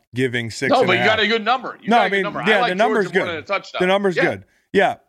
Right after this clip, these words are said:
Speaker 1: I like Utah si-, giving six and a half. This is my, my favorite. I just, I've enjoyed watching Utah this year. I don't believe in Oregon.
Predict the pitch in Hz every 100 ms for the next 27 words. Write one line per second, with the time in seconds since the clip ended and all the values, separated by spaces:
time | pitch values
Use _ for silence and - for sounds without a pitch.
0 | - 175 226 214 170 202 - 190 165 185
1 | 170 139 165 165 147 175 160 165 139 135
2 | 135 131 147 135 143 131 120 120 110 127
3 | 120 120 120 139 143 120 - _ _ _
4 | _ _ 143 147 147 139 147 135 123 131
5 | 123 123 123 113 120 117 107 127 117 110
6 | 117 104 110 113 107 104 107 104 107 104